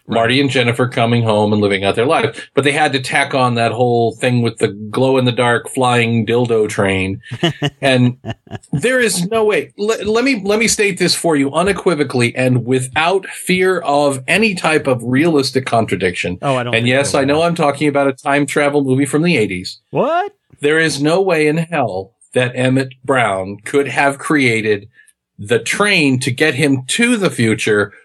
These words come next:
Speaker 2: with the technology of the eighteen eighties. So we look at this,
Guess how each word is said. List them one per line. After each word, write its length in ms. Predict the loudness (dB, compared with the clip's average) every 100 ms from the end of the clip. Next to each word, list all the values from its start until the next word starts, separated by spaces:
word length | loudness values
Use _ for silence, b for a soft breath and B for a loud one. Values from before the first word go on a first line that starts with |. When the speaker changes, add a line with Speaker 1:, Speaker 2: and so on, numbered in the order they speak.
| B
Speaker 2:
with 400 | -2 0 0 -2
the 60 | -4
technology 800 | -2 -2 0 0 0 -2 0 0
of 100 | 0
the 140 | 0
eighteen 420 | -2 -4 -6 -4
eighties. 540 | -4 -6 -10 -12 -12 -14 _ _ _ _ _ _ _ _ _ _ _ _ _ _ _ _ _ _ _ _ _ _ _ _ _ -8
So 160 | -2 0
we 140 | 2
look 180 | 0 -2
at 120 | 0
this, 320 | 0 -2 -8